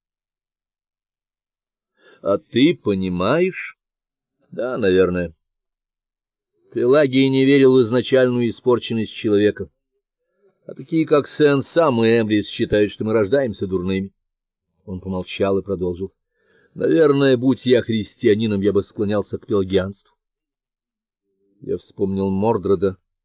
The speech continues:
и подумал, что человечество вполне может быть и впрямь испорчено изначально, однако вслух ничего говорить не стал. «Я верю в человечество больше, чем в любого бога»,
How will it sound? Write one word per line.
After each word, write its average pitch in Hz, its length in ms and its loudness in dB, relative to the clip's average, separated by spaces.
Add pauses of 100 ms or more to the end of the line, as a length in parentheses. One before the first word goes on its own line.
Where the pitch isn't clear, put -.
(480)
и - 100 -14
подумал, 98 380 -6
что 98 240 -6
человечество 110 1000 -2
вполне 104 600 -2
может 104 260 -4
быть 110 280 -8
и 104 100 -10
впрямь 127 480 -2
испорчено - 720 -10
изначально, 87 640 -12 (800)
однако 95 320 -6
вслух - 320 -8
ничего 101 460 -4
говорить 98 340 -4
не 104 60 -12
стал. 98 320 -12 (1080)
«Я 147 240 0
верю 123 400 4
в - 60 -18
человечество 104 1040 -2
больше, 98 500 -2
чем 95 220 -6
в - 20 -6
любого 95 380 0
бога», 98 360 -4